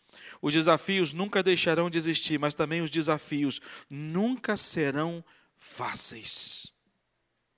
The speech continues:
Nunca serão fáceis. E quais eram os desafios de Josué? Primeiro, passar o Jordão.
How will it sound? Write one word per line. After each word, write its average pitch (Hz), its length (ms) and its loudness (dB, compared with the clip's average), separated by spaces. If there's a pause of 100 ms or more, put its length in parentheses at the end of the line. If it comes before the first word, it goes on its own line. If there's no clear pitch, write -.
(440)
Nunca 247 320 2
serão 135 340 0
fáceis. - 880 -6 (1900)
E 139 80 -4
quais 170 240 4
eram 175 160 6
os 165 60 -4
desafios 165 500 0
de 151 80 -4
Josué? 143 580 0 (1200)
Primeiro, 185 380 2
passar 175 340 2
o 190 80 2
Jordão. 143 480 0